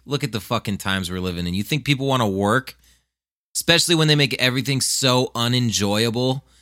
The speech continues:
and so fucking shitty, paying you seven bucks an hour to fucking get harassed by these assholes at fucking McDonald's. You think people wanna do that shit when they could stay home and get seven hundred bucks a week?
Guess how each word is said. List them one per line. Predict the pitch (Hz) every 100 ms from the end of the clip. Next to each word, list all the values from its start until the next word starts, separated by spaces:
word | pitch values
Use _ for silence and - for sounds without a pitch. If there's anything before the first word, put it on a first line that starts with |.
| _ _ -
and | 104 101
so | - 117
fucking | 113 - 123 - 110
shitty, | - - - 98 104 120 123 _ _ _ _
paying | - 117 120
you | 120
seven | - 117 110 113
bucks | 110 107 -
an | 104
hour | 95 95 107 113 - _ _ _ _ -
to | 101
fucking | - 120 104 110
get | 95 104 98
harassed | 101 92 92 98 101
by | 107 101
these | 101 87 -
assholes | 87 87 95 101 101 107 104 - _ _
at | - 85
fucking | - 107 107
McDonald's. | 98 87 87 85 90 110 107 - _ _
You | 104
think | 98 110
people | 107 104 107
wanna | 107 104
do | 87 95 95
that | 104 98
shit | - 117 117 - _ _ _ -
when | 95
they | 95
could | 95
stay | - 107 98
home | 104 104
and | 101
get | 90
seven | - 107 101
hundred | 101 101
bucks | 98 -
a | 101
week? | 92 110 -